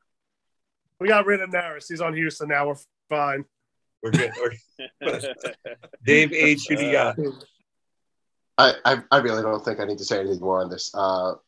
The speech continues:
Speaker 3: Mets are gonna Met. Nationals and Marlins. Nyeh. Uh, Braves, definitely not. Uh, go Phils.
Speaker 2: <laughs> Well, there we have it. We can just shut it down right there. Kyle, who do you got in this division? This one's, this one's unique.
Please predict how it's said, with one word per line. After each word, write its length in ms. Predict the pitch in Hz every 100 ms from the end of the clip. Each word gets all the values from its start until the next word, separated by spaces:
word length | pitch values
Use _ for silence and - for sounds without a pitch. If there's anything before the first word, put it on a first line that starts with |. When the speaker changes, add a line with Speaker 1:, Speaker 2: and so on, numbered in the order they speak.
| -
Speaker 3:
Mets 320 | 113 147 156
are 20 |
gonna 220 | 139 139 131
Met. 380 | 117 117 113 - _
Nationals 520 | 110 123 123 139 120 120
and 180 | 110 - 113
Marlins. 680 | 113 113 113 110 - - _ _ _ _
Nyeh. 680 | 80 85 87 101 107 127 - _ _ _ _ -
Uh, 360 | 120 113 107 113
Braves, 580 | 123 139 147 147 - - 101 87
definitely 460 | 139 175 131 107
not. 340 | 92 82 87 - 107
Uh, 280 | 98 95
go 200 | - 110
Phils. 380 | 110 113 95 - - _ _ _ _ _ _ _ _ -
Speaker 2:
<laughs> 80 | - 165 180 - 117 - - 151 180 180 131 - - - _ 220 233 233 214 196 -
Well, 180 | 123 131
there 160 | 135
we 100 | 139
have 220 | 139 139 113
it. 60 |
We 120 | 117
can 100 | 117
just 140 | 123 123
shut 160 | 123
it 60 | 123
down 180 | 131 123
right 160 | 120
there. 160 | 135 117
Kyle, 300 | 113 147 131
who 120 | 151
do 60 | 156
you 80 | 156
got 160 | 143
in 100 | 139
this 160 | 127 113
division? 320 | 110 110 101 110
This 120 | -
one's, 320 | 143 127 - -
this 160 | 123
one's 180 | 147 139
unique. 280 | 143 131